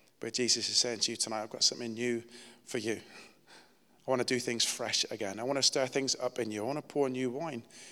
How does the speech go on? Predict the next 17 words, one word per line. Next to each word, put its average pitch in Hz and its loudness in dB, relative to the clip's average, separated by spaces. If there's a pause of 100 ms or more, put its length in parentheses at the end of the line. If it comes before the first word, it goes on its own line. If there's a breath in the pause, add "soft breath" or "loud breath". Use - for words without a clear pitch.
(180 loud breath)
into 113 0
you." 104 -10 (1120)
Perhaps 156 8
tonight 143 6
you 139 4
don't 147 6
know 185 4
Jesus. 104 2
You've 123 -2
never 135 6 (320 loud breath)
met 156 6
him. 123 0
You've 113 -2
never 131 0
considered 127 4 (360 loud breath)
giving 127 4
in 123 -2